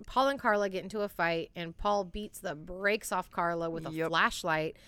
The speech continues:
Speaker 1: in the worst case of domestic violence that the E R doctor has ever seen.
Speaker 2: Mm-hmm.
Speaker 1: Um, February first, nineteen ninety-three, Toronto Metro Police Department receive a notification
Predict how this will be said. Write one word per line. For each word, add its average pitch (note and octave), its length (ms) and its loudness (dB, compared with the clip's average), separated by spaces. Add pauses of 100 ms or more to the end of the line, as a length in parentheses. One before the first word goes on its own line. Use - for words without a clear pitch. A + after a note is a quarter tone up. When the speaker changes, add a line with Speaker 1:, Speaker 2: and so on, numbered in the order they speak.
(300)
Speaker 1:
in G3 140 -2
the G3 120 6
worst A3+ 380 0
case G#3 280 0
of F#3+ 60 -14
domestic F#3+ 420 -4
violence E3+ 720 -4 (120)
that F3 460 0
the F#3+ 240 -6
E G#3 60 4
R A3+ 120 6
doctor E3+ 340 -2
has D#3+ 120 -6 (140)
ever E3+ 260 -4
seen. G2+ 320 -12
Speaker 2:
Mm-hmm. F3+ 520 -8 (1000)
Speaker 1:
Um, F#3 560 -4 (840)
February A#3+ 380 2
first, A3 360 -2
nineteen G#3 280 -4
ninety-three, B3+ 680 -4 (120)
Toronto A#3 480 -4
Metro G#3 420 -2
Police A3 400 -6
Department A3 480 -4
receive G#3 340 -8
a F#3 40 -6
notification G3 800 -6